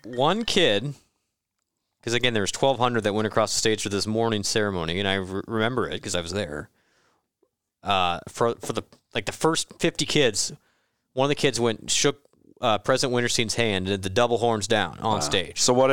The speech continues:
Speaker 2: what was the reaction?
Speaker 1: I don't think people really realized what he was doing until then he got some
Speaker 2: What did,
Speaker 1: chuckles.
Speaker 2: what did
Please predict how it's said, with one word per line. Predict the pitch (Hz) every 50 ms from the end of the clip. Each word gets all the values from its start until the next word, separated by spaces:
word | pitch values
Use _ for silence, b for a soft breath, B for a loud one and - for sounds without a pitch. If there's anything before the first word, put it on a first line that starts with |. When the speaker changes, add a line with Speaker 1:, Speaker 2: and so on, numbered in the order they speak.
| 123 120
Speaker 2:
what | 127 127
was | 131 131 120
the | 123 110
reaction? | 101 98 98 98 110 131 180 - - - - - - _ _ _ _ _
Speaker 1:
I | - 110 101
don't | 98 110 113
think | - 127 117 - -
people | - 131 120 - - 110
really | 104 110 107 101
realized | 92 104 113 110 107 98
what | 101
he | 98 92
was | 90 92
doing | 110 127 143 127 107
until | 98 92 - 110 104 98 92
then | 90 95 98 92
he | 95
got | 95 92 85 -
some | - -
Speaker 2:
What | 127 127
did, | 127 120
Speaker 1:
chuckles. | 107 87 90 - -
Speaker 2:
what | 113 127
did | 127 127